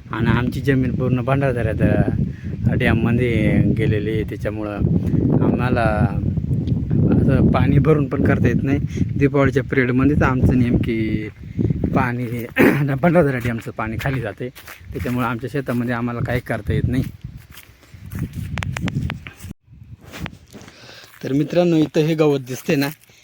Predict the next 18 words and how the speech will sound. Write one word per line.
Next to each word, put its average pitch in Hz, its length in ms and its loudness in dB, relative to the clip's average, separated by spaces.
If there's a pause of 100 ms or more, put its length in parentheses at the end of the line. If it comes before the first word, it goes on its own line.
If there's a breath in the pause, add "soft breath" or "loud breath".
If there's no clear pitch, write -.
(160)
इथं 135 140 -2
आम्ही 156 260 2
गवत 139 260 0 (100)
ठेवलेलं 131 320 -2
होतं 127 260 -4 (640 loud breath)
आणि 123 240 -2 (800)
हे 143 100 2
गवत 135 240 2
इकडे 110 440 -2
थोडंफार 120 420 -4
पडलेलं 110 320 -4
आहे 117 40 -6
बघा. 123 200 -8 (520 loud breath)
आणि 123 160 -8
इथंच 143 400 -2
लाकडं 135 340 0
होते 135 200 0
आमचेवाले, 110 480 -4